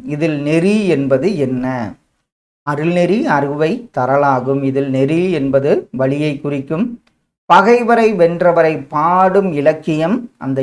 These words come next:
இலக்கியம் தான் பார்த்தீங்கன்னா பரணி என்பது சரியான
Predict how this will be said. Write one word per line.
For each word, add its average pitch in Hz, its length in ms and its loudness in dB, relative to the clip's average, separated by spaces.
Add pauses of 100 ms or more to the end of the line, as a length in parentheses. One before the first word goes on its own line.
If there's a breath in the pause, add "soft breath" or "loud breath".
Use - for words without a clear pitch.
இலக்கியம் 147 560 -2
தான் 147 180 -2
பார்த்தீங்கன்னா 135 380 -2 (240)
பரணி 135 420 0 (340)
என்பது 131 340 -2 (300)
சரியான 127 360 -4